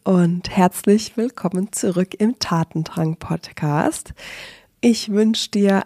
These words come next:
ein wundervolles Jahr zweitausenddreiundzwanzig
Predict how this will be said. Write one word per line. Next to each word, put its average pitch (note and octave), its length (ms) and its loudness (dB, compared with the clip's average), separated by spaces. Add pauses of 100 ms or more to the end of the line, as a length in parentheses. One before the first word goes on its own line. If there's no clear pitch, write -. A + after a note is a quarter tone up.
ein F3+ 560 2 (120)
wundervolles G3+ 1300 4
Jahr E3+ 500 2
zweitausenddreiundzwanzig E3 2000 -2